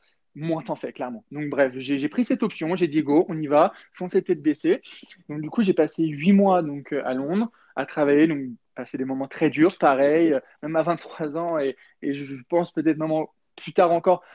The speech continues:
on peut, on peut se mettre dans le dur, on peut vraiment, euh, pa-, enfin, vivre des, des moments pas, pas cool, même si, euh, voilà. Donc,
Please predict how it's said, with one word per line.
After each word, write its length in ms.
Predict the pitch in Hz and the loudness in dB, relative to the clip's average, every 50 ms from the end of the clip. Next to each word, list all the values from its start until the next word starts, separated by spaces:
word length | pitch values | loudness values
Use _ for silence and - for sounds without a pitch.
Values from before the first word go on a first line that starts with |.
| - _ _ | -20 _ _
on 120 | - 156 156 | -10 -10 -6
peut, 260 | - - 202 208 208 | 0 2 4 4 4
on 60 | 202 | 4
peut 260 | - - - - 220 | 2 -4 -6 -4 -4
se 140 | 196 - - | -4 -2 -2
mettre 160 | 190 190 165 | -2 -2 0
dans 100 | 180 175 | -2 -2
le 60 | 175 | -4
dur, 240 | 170 156 175 185 165 | -4 -4 -4 -4 -4
on 100 | 160 151 | -6 -8
peut 240 | - - 190 196 190 - - - - _ - | -2 2 2 2 2 -2 -8 -20 -20 _ -12
vraiment, 560 | 143 143 143 160 170 175 180 180 180 185 175 | -10 -4 -2 -2 -2 0 -2 -2 0 0 -2
euh, 80 | 151 143 - _ | -2 -4 -6 _
pa-, 80 | - | -12
enfin, 440 | - - - 143 131 127 123 120 123 123 | -12 -12 -12 -12 -12 -12 -12 -12 -14 -10
vivre 240 | 123 151 165 160 | -8 -6 -6 2
des, 160 | 139 147 143 135 | 4 4 4 4
des 80 | 139 | 4
moments 280 | 143 143 147 156 156 - _ - | 2 0 0 -2 -2 -4 _ -2
pas, 220 | 151 131 127 - _ _ - | 0 0 0 -2 _ _ -4
pas 120 | 143 131 | -4 -4
cool, 300 | - - - 214 269 254 | -4 0 2 4 4 4
même 220 | 170 143 143 143 | 2 -2 -6 -10
si, 340 | - - - 165 160 151 143 | -16 -16 -8 -2 0 0 2
euh, 220 | 135 127 127 123 117 | 2 0 0 0 -2
voilà. 320 | 120 120 139 170 - - _ - - - - - - - _ _ _ _ | -2 0 0 0 -2 -4 _ -20 -20 -20 -20 -20 -20 -20 _ _ _ _
Donc, 280 | 156 170 175 165 151 | -2 -2 -2 -2 -4